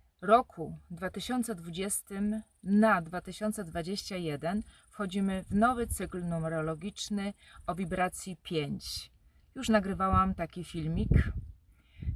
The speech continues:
więc zobaczcie tam troszeczkę, parę filmów wyżej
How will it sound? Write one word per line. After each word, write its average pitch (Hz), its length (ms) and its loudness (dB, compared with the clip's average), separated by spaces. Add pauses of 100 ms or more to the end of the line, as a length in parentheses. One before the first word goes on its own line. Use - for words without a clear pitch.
(100)
więc 190 680 -2 (380)
zobaczcie 180 580 2
tam 160 240 -4
troszeczkę, 170 720 -6
parę 220 260 2
filmów 185 720 -6
wyżej 185 540 -2